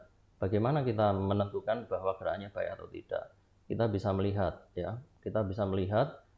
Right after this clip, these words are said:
dengan membandingkan dengan, eh, gerakan di struktur sekitar, ya.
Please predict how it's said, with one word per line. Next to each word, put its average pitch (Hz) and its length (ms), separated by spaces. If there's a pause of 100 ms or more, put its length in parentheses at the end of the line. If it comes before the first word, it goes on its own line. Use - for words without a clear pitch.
dengan 104 320
membandingkan 98 640
dengan, 107 400
eh, 98 340 (140)
gerakan 98 400
di 107 320 (400)
struktur 107 560
sekitar, 92 640
ya. - 160